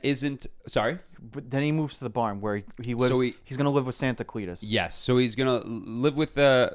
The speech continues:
Speaker 1: yes, <laughs> Santa Cletus is a great way to put it. Um, very nice guy. He's got some folksy wisdom. He actually has some fun dialogue. I like the character.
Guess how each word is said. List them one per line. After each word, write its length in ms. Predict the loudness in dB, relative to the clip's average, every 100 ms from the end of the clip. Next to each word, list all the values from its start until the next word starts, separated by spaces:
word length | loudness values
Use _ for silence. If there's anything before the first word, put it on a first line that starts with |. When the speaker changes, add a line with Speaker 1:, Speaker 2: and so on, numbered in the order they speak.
| -6
Speaker 1:
yes, 420 | 0 0 0 -4 -6
<laughs> 80 |
Santa 320 | -2 2 2 2
Cletus 220 | 0 0 -2 -6
is 140 | -8 -10
a 20 |
great 180 | -12 -8
way 60 | -8
to 60 | -8
put 180 | -4
it. 160 | -2 -4 -12 -20 -16 0
Um, 440 | 4 6 6 2 -10
very 260 | 2 6 8
nice 220 | 6 4
guy. 240 | 6 8 6
He's 120 | 4
got 200 | 4 4
some 220 | 0 -4
folksy 420 | 2 2 2 -2
wisdom. 580 | 2 2 2 0 0 -2
He 120 | -2
actually 240 | -2 0 -2
has 80 | -2
some 180 | -6
fun 240 | -4 -4 -2
dialogue. 400 | 0 2 0 0
I 60 |
like 160 | -2 -2
the 60 | -4
character. 500 | -4 -4 -6 -12